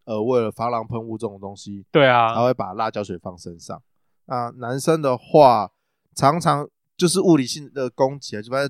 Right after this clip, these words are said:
Speaker 1: 刀啊、枪啊、棍棒啊。
Speaker 2: 对啊，大手那种比较直接比较多。
Speaker 1: 对，只是像我就比较特别，虽然我生理男性，但是我脑子里面装的不是一些
Speaker 2: <laughs> 都是屎。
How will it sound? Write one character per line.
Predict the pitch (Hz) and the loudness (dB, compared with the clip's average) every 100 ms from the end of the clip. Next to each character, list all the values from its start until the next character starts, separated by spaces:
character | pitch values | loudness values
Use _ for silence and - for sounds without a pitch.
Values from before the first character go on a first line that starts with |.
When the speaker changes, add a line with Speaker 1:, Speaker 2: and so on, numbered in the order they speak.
| - | 0
Speaker 1:
刀 | 139 135 | 2 4
啊、 | 120 | 2
枪 | - 135 120 | -2 -6 -6
啊、 | 117 110 | -6 -10
棍 | 120 104 98 | -10 -12 -8
棒 | 107 90 | -8 -8
啊。 | 92 90 | -12 -4
Speaker 2:
对 | 151 127 | 2 4
啊， | 117 113 - | 2 0 0
大 | 151 107 | 0 0
手 | - 113 107 | -6 -10 -8
那 | 123 | -10
种 | 113 | -10
比 | 95 | -8
较 | 123 | -6
直 | 120 - 98 | -6 -10 -16
接 | - 110 | -12 -12
比 | 101 | -10
较 | 101 - | -14 -14
多。 | 98 92 107 | -16 -10 -2
Speaker 1:
对， | 110 92 90 | 0 0 -6
只 | 117 | 0
是 | 127 - - - 143 | 0 0 -8 -16 -4
像 | 160 127 | 0 0
我 | 101 101 | -2 -4
就 | 120 | -6
比 | - | -6
较 | 104 110 | -6 -6
特 | 117 98 | -6 -6
别， | 95 92 - | -8 -16 -20
虽 | - 143 | -8 0
然 | 147 117 | 4 4
我 | |
生 | 104 127 117 | 2 -2 -2
理 | 98 | -8
男 | 92 95 | -12 -16
性， | 117 | -12
但 | 117 | -8
是 | 127 | -4
我 | 120 101 98 107 | -4 -4 -6 -10
脑 | 101 | -14
子 | - | -14
里 | 107 | -14
面 | 120 | -14
装 | 117 113 | -4 -4
的 | 107 | -4
不 | 101 | -10
是 | 123 113 - - - | -10 -8 -10 -16 -8
一 | 156 | -6
些 | - 156 202 - | -4 -6 -6 -4
Speaker 2:
<laughs> | |
都 | - 147 | -2 -2
是 | 160 | -2
屎。 | - - 110 | -8 -8 -10